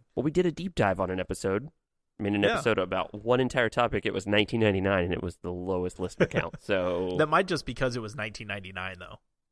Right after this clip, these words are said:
Speaker 1: That's true.
Speaker 2: We have two people who give us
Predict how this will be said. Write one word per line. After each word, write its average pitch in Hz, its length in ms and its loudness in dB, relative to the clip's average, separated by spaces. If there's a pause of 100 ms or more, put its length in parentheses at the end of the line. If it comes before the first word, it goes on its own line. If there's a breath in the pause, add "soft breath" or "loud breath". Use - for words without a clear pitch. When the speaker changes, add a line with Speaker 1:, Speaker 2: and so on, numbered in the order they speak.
Speaker 1:
That's - 120 -2
true. - 280 -2 (540)
Speaker 2:
We 185 80 6
have 233 140 2
two 233 180 0
people 202 300 2
who 175 100 4
give 160 160 4
us - 380 0